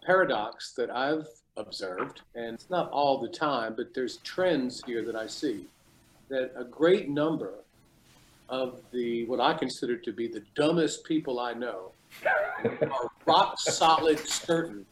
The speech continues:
Speaker 1: about life's biggest mysteries. And some of the wisest people I know, smartest people I know, have areas of doubt,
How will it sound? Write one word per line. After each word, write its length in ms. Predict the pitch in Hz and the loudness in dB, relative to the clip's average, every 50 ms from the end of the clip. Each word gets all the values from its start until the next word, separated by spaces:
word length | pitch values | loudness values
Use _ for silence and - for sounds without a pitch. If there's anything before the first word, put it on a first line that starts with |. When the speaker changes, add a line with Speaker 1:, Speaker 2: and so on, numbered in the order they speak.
| _ _ _ - - - - - | _ _ _ -20 -20 -18 -4 -2
Speaker 1:
about 360 | 113 - 143 131 123 117 - 131 | 0 2 2 2 2 2 0 0
life's 420 | 139 143 143 151 151 147 - - | 0 2 2 2 2 0 -2 -6
biggest 440 | - - 160 156 147 143 - - 139 | -2 2 4 4 6 4 2 0 -2
mysteries. 640 | 135 127 - - - 107 107 95 - - - - - - _ _ _ _ _ _ - - - _ _ _ _ - | -2 -2 -4 -6 -10 -14 -16 -16 -18 -20 -20 -20 -20 -20 _ _ _ _ _ _ -20 -20 -20 _ _ _ _ -4
And 200 | 139 139 135 135 | -2 -2 0 -2
some 220 | - - 165 156 151 | 0 2 4 4 4
of 80 | 139 | 4
the 80 | 135 127 | 2 2
wisest 720 | 117 123 131 143 170 196 220 220 180 143 147 131 - - | 2 4 4 6 6 8 6 4 4 2 -2 -6 -6 -8
people 340 | - 139 127 - - 117 110 | -10 -10 -10 -8 -8 -8 -8
I 140 | 107 104 101 | -8 -8 -10
know, 240 | 98 - - - - - _ _ _ | -14 -16 -20 -20 -20 -20 _ _ _
smartest 640 | - - - - 160 165 185 208 208 180 151 - - - | -20 -20 -14 -2 2 4 4 6 4 2 0 -2 -4 -8
people 300 | - 113 101 - 101 98 | -12 -12 -12 -12 -14 -16
I 100 | 95 92 | -14 -16
know, 800 | - - _ - - _ _ _ _ _ _ - - - - 202 202 | -18 -20 _ -20 -20 _ _ _ _ _ _ -20 -20 -10 -6 -4 -4
have 100 | - 135 | -2 0
areas 480 | 185 196 208 202 196 190 185 170 175 | 0 2 2 4 4 6 6 4 4
of 180 | 165 - - - | 0 -4 -4 -2
doubt, 440 | - 147 160 170 - - - - | 0 0 0 0 -2 -6 -10 -16